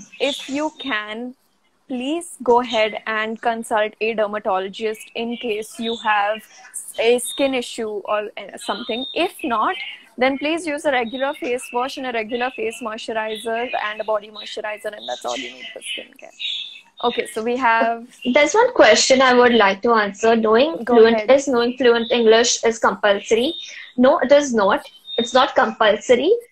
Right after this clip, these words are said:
Speaker 2: but definitely it gives you an edge, because when you will be going for your international pageants, you won't need a translator, and you'll be able to express your thoughts when it comes to answering questions. And in your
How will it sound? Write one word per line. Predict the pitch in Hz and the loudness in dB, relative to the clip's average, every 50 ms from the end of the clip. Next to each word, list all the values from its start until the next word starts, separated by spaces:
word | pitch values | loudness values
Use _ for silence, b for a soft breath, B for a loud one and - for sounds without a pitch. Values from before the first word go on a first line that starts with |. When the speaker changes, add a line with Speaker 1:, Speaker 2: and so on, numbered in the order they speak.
| - | -2
Speaker 2:
but | - 226 220 220 220 226 - - | 2 4 4 4 2 0 -8 -6
definitely | 220 233 226 220 - 247 247 247 294 294 | 0 0 2 2 2 -2 -2 0 0 0
it | 269 240 | 0 4
gives | 220 226 220 214 214 | 4 2 2 4 4
you | 262 | 2
an | 277 285 - - | 2 2 -2 -2
edge, | 226 220 226 277 277 - | 0 0 0 0 -2 -6
because | - 233 233 233 214 214 214 | -6 -4 2 2 2 2 2
when | 233 226 226 | -2 -2 2
you | 226 233 | 2 2
will | 233 226 | 2 2
be | 220 233 226 | 0 -4 2
going | 226 226 226 226 226 240 | 2 4 4 4 0 0
for | - 254 | 0 4
your | 226 226 220 | 4 4 4
international | 220 202 220 208 214 208 220 - 285 294 302 | 2 -2 -4 -2 -2 -2 -2 -2 -4 -4 0
pageants, | - 254 214 208 208 220 233 247 247 - b b b b b - | 2 2 2 2 0 -2 -6 -6 -6 -10 b b b b b -4
you | 285 294 277 | -2 -2 2
won't | 262 262 262 277 330 - | 4 4 4 4 4 0
need | 294 240 233 233 240 220 - | -2 -2 0 0 0 2 2
a | 240 247 | 0 0
translator, | 247 269 226 208 208 - - 226 214 202 202 202 240 254 277 277 - | 2 0 0 0 0 -4 -2 0 2 2 2 2 4 4 4 4 4
and | - 247 233 233 | 2 0 2 2
you'll | 233 233 226 | 0 -2 -2
be | 254 - - | -4 -4 0
able | 247 240 226 220 247 269 285 277 - - | 0 0 2 4 4 2 2 2 -2 -2
to | 254 262 262 - | -2 -2 0 -2
express | 240 233 - - - - 220 226 220 247 233 - | -2 -6 -6 -18 -10 0 4 4 4 4 2 -2
your | 226 226 233 | -2 -2 -2
thoughts | 233 - - 208 220 233 285 - - 254 | -2 -2 2 2 4 2 2 -2 -4 -4
when | 240 220 214 | -4 -4 -4
it | 214 - | -6 -4
comes | - 214 208 226 - - | -4 -4 -4 -4 -6 -4
to | 233 226 | -2 0
answering | 220 214 220 220 - 226 226 226 | 0 0 -2 -4 -6 -6 -6 -2
questions. | - 269 220 220 - - - 262 262 254 | 2 2 2 2 2 0 -2 -2 -2 0
And | - 226 220 | -4 -4 -4
in | 214 214 | -2 0
your | 220 214 | -2 -2